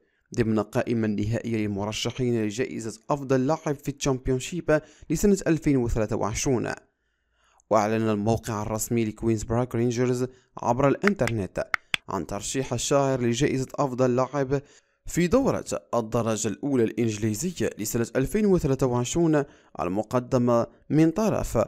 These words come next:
لندن فوتبول أوردز. وتم اختيار الشعر إلى جانب كل من ألفي ماي،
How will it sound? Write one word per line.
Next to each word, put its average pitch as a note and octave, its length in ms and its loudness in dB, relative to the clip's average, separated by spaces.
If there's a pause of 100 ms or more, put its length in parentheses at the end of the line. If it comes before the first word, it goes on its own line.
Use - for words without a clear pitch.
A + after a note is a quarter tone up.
(260)
لندن D#3+ 420 6
فوتبول A#2 680 0 (200)
أوردز. B2 580 0 (540)
وتم G#2+ 380 -4
اختيار A#2+ 580 0
الشعر B2+ 520 -2
إلى B2+ 160 0
جانب B2+ 360 2
كل E3 180 0
من C#3 340 0
ألفي C3+ 280 0
ماي، B2+ 460 0